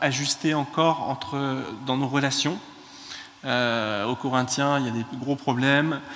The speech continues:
Dans la lettre aux Galates, il y a aussi d'autres problèmes. Dans la lettre aux Philippiens, il parle pas trop des problèmes, mais globalement, ici, il parle quand même, euh, sa prière, elle est quand même de, de, de, de, de, de, de, de voir le cœur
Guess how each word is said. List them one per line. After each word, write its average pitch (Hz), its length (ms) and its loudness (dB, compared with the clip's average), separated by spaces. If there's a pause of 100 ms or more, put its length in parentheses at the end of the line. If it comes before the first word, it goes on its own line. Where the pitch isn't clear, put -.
(340)
Dans 127 120 2
la 127 100 6
lettre 131 260 0
aux 135 60 2
Galates, 135 460 4
il - 20 0
y 110 40 2
a 110 40 0
aussi 123 240 0
d'autres 143 220 0
problèmes. 143 540 2 (400)
Dans 165 60 0
la 175 40 8
lettre 190 200 4
aux 190 60 4
Philippiens, 208 360 4
il 247 80 4
parle 202 140 4
pas 196 80 4
trop 208 140 -2
des 196 100 2
problèmes, 185 300 2
mais 170 180 2 (460)
globalement, 202 880 6
ici, 180 260 6
il 233 60 4
parle 196 180 6
quand 180 80 2
même, 196 260 2 (200)
euh, 131 260 -4 (160)
sa 165 160 4
prière, 202 400 4
elle 180 100 2
est 175 60 2
quand 180 120 0
même 185 180 4
de, 165 260 4 (180)
de, 160 140 2
de, 151 160 0
de, 151 160 -2
de, 151 140 -2
de, 151 140 -4
de, 151 320 -4
de 147 120 -2
voir 170 800 4
le 147 100 4
cœur 175 640 0